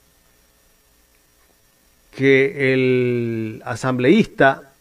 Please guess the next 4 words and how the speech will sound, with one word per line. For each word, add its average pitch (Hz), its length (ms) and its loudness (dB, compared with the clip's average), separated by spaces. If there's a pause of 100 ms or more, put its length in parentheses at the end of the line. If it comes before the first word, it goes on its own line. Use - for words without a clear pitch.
Villavicencio 123 1040 4 (1040)
le 143 300 6
había 208 400 8
pedido 185 600 6